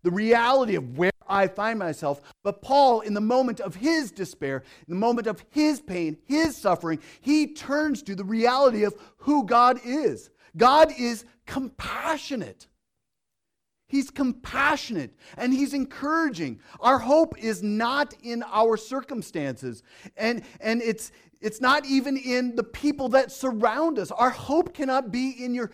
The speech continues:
your children, your spouse, your best friends, your roommate. Your, that's not where our hope is ultimately found. Our hope is grounded in the very nature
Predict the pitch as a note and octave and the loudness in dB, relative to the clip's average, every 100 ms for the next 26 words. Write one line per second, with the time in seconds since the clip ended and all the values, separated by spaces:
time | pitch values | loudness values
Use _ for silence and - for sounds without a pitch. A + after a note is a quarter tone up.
0 | - - A#3+ - - C#4+ C4 B3 A3 F#3+ | -12 -8 -8 -6 -2 -2 0 -2 -2 -4
1 | - B3 C#4 - A#3+ E3+ B3 B3+ B3 C4+ | -2 2 2 0 -6 0 2 2 0 0
2 | C4 G#3 G#3+ F3+ A#3+ C#4+ D4+ B3 D#3+ - | 0 -4 -6 -4 0 0 0 -2 -4 -12
3 | - G3 A3+ G3+ _ _ - A#3+ C4 D4+ | -14 -6 -6 -6 _ _ -2 0 0 0
4 | D4 C4+ A#3+ A3+ G#3 A3+ - - C4+ C#4+ | 0 2 2 2 4 4 2 0 2 2
5 | C4+ A3 B3 B3+ C4+ B3+ A#3+ G3 E3+ A#3+ | 0 -6 0 0 0 -6 -6 -8 -6 -4
6 | C4+ D#4 G#3 C3+ - - - A3+ C#4 D4 | -2 0 -2 -4 -12 -18 2 4 4 0
7 | - C#4+ C4 - - C4 A#3 F#3+ E3+ D#3 | 2 2 2 -2 -6 -4 -4 -6 -4 2
8 | G#3+ D4 D#4 D#4 C#4+ C#4 A#3+ A3+ G3 D#3 | 2 2 0 0 0 -4 -2 0 0 2
9 | A3+ C#4 C#4+ C4 - - - F#3 A3+ B3+ | 2 2 0 -4 -8 -20 -8 -4 -2 -2
10 | A#3+ - B3 A3+ | -4 -6 -6 -6